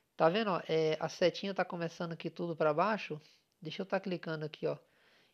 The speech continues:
Esse aqui é o servidor do Manchester City, o servidor três. E ele não tá excluindo o progresso, entendeu? Pelo menos nas, é, na última tentativa que eu fiz, ele não excluiu. Quer ver, ó? Ó lá,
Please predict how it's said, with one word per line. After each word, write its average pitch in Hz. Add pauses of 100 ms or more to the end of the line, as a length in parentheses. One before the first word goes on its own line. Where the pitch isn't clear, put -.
Esse 151
aqui 165
é 180
o 170
servidor 185
do 175
Manchester 185
City, 170
o 160
servidor 170
três. 147 (680)
E 165
ele 180
não 202
tá 190
excluindo 208
o 170
progresso, 165
entendeu? 165 (840)
Pelo 160
menos 190
nas, 165 (160)
é, 151
na 160 (100)
última 175
tentativa 170
que 165
eu 156
fiz, 226
ele 175
não 190
excluiu. 196 (960)
Quer 160
ver, 196
ó? 165 (1400)
Ó 170
lá, 156